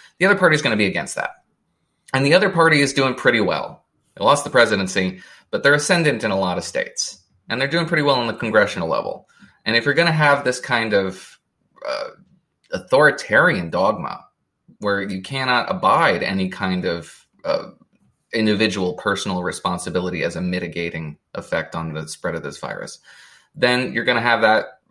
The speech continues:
that reciprocal re-, effect on, on the right, an opposite and opposing force that's gonna make that policy less effective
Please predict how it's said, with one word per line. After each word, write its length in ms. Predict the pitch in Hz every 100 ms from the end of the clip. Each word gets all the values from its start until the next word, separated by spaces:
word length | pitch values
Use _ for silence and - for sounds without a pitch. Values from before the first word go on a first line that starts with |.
| - 95
that 180 | 101
reciprocal 480 | 101 - 120 104 98
re-, 180 | 92 92 95
effect 380 | - 95 - 92
on, 220 | 87 87
on 160 | 95 87
the 60 |
right, 360 | 98 160 110 -
an 120 | 92
opposite 500 | 92 104 98 90 90 -
and 120 | 92
opposing 460 | - 117 120 92 87
force 580 | - 90 90 - - - - _ _
that's 200 | 113 139
gonna 180 | - 143
make 260 | 143 147 165
that 200 | 156 165
policy 580 | 160 170 160 160 160 - _ _
less 260 | 120 123 -
effective 720 | - 208 - 135 131 185